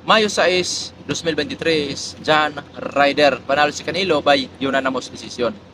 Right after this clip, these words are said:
Experience, bukod sa kanyang, ah, pagpatitiro na sa mga division, which is four division world champion ang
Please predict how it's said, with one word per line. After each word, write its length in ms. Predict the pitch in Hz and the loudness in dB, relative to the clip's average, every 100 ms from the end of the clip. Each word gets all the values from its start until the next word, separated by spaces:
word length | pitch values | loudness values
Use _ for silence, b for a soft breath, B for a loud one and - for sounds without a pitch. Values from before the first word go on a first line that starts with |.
| - - - - - - - - - - | -20 -20 -20 -20 -20 -20 -20 -20 -14 -6
Experience, 1040 | 135 - 202 226 208 180 180 - - - - - - - - - - - - - - | -4 -4 -2 0 4 4 2 -4 -4 -6 -12 -20 -20 -20 -20 -20 -20 -20 -20 -20 -8
bukod 240 | 139 226 226 | -2 2 2
sa 160 | 220 | 2
kanyang, 560 | 214 214 208 202 196 190 | 0 0 0 2 2 0
ah, 640 | 185 170 170 165 156 147 151 - | 0 0 0 -2 -4 -6 -8 -2
pagpatitiro 720 | 185 160 180 170 151 175 190 | -2 0 -2 -2 0 2 2
na 240 | 190 175 156 | 4 4 4
sa 160 | 175 | 0
mga 160 | 165 156 | 0 0
division, 400 | 156 170 180 156 | 0 0 0 -2
which 160 | 151 | -4
is 80 | 143 | -6
four 240 | - 185 165 | 0 2 2
division 320 | 160 160 156 | 0 -2 0
world 160 | 147 | -2
champion 320 | - 180 170 | 2 0 0
ang 100 | 139 | -4